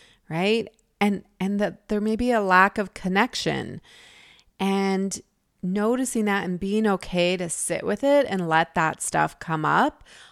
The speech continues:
All progress starts with telling the truth. And if you want a reinvented life that has more meaning, that has more authenticity, more fulfillment, we need to deload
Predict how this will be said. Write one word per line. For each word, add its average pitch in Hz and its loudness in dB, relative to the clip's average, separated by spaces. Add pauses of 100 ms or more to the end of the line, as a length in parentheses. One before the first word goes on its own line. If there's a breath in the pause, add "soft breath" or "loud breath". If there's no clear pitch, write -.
(160 loud breath)
All 185 4
progress 196 6
starts 180 2
with 170 -6
telling 165 -2
the 151 -4
truth. 185 0 (340 loud breath)
And 190 -4
if 185 -6
you 180 -4
want 180 2 (220)
a 170 -2
reinvented 180 2
life 160 0
that - -6
has 196 0
more 185 2
meaning, 160 -4
that 156 -8
has 202 0
more 196 2
authenticity, 165 -2 (440 loud breath)
more 185 4
fulfillment, 185 2 (600 soft breath)
we 180 0
need 185 2
to 170 0 (340)
deload 185 6